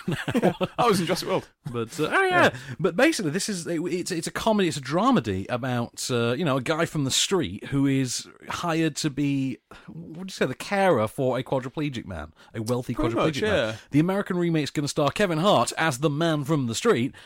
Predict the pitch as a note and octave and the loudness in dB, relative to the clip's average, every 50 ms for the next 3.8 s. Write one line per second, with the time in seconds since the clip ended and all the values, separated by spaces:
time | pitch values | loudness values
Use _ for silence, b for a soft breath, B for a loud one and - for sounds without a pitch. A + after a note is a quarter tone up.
0 | B B - - F#3 F#3+ F#3+ D3 - E3+ E3+ F3 E3+ F3 E3 - - C4+ C#4+ B3+ | B B -4 -2 0 0 0 0 2 2 4 4 2 0 0 -2 -2 0 0 0
1 | - - - G2+ G2+ A2+ - - F3 D#3 C#3 C3+ A#2+ - - E3+ D#3+ D3+ D3 C3+ | 0 0 0 0 0 0 0 0 0 2 2 0 0 2 2 2 2 2 2 0
2 | B2+ A#2+ A#2+ A#2+ A#2 A#2 C3 - - - F#3 D3 G#2+ F#2 F2 E2 B B B B | 2 2 0 0 0 0 -2 -2 -2 -2 -2 -2 -2 -4 -6 -10 B B B B
3 | B B C#3+ D3 C3+ G#2+ C3 D#3 D#3+ E3 E3+ E3 E3 D#3+ - | B B -10 -8 -8 -6 -4 -2 0 0 2 2 2 0 -2